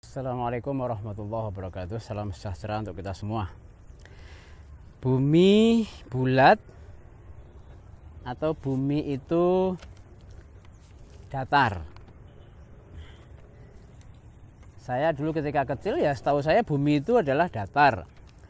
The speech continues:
Dan langitnya itu adalah kubah, matahari, bulan, planet-planet, komet,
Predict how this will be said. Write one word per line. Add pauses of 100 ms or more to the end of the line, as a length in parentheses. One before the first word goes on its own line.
(180)
Dan
langitnya
itu
adalah
kubah, (560)
matahari, (400)
bulan, (240)
planet-planet,
komet,